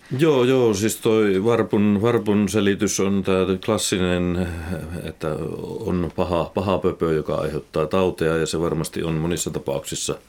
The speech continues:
ihan validi, kuten tiedämme. Mutta sitten, eh, oikeastaan me, me toimitaan vähän niin kuin päinvastaisella tavalla. Eli me lä-, lähdetään tämmöisestä, mikä saattaa olla ihmisille tuttu, niin sanottu hygieniahypoteesi,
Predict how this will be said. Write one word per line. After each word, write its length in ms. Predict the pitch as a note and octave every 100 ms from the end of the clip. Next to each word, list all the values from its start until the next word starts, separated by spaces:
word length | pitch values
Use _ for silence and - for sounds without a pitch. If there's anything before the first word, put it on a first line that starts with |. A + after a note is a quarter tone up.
| - - - -
ihan 240 | D2+ D2+
validi, 520 | D#2+ G2 F#2+ E2+ E2 - - _ _ _
kuten 480 | - E2 E2 D#2+ D#2
tiedämme. 600 | - E2+ D#2+ D#2 D#2 D#2 - - - - -
Mutta 280 | F#2+ -
sitten, 320 | F#2+ G2+ - F#2+
eh, 140 | F#2 F#2+ - - - F2 E2+ E2+ E2 -
oikeastaan 680 | F2+ F2+ - F#2 F#2 F2+ E2
me, 140 | G2+
me 120 | G#2 G2
toimitaan 520 | G2+ F#2+ F#2 F#2 F#2
vähän 200 | F#2 F#2
niin 80 | F#2
kuin 220 | F2+ G2 E2 E2 C2+ F2 - _
päinvastaisella 600 | G#2+ G#2 F2+ - C#2+ D2+ D2
tavalla. 540 | C#2 C2 B1 - - - - - - -
Eli 300 | F2 E2+ E2
me 160 | E2+ F2
lä-, 160 | E2+ F2
lähdetään 500 | F2+ F2 E2+ F2+ E2+
tämmöisestä, 540 | F2 E2 F2 - E2+ C#2 E2 E2+
mikä 320 | F2 E2 E2+
saattaa 380 | D#2+ E2+ - F2
olla 160 | E2+ F2
ihmisille 340 | F2 E2 E2
tuttu, 340 | - F2+ - E2
niin 240 | D#2+ E2
sanottu 220 | D#2+ -
hygieniahypoteesi, 1400 | G2+ F#2 F2+ F2 E2 E2 E2 E2 D#2 E2 D#2 - D#2